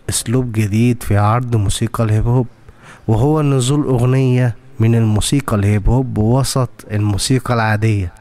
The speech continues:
لأنهم اكتشفوا بعد البحث وراء اللي بيسمعوه الجمهور عنده استعداد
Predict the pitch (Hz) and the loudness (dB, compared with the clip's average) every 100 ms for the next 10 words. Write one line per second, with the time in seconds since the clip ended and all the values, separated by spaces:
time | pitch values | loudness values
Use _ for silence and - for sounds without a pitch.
0 | 107 117 120 131 139 131 - - 139 - | -2 0 2 2 2 -2 -6 -4 -4 -4
1 | - 101 95 98 95 98 110 113 - - | -4 -2 -2 -4 -4 -4 -4 -4 -4 -2
2 | 95 95 95 - 92 95 95 95 104 101 | -2 0 -2 -2 -2 0 0 0 0 2
3 | 107 123 123 110 117 127 151 156 151 147 | 2 0 0 -2 0 2 2 0 0 -2
4 | 139 - 131 139 147 143 | -2 0 -2 0 0 -2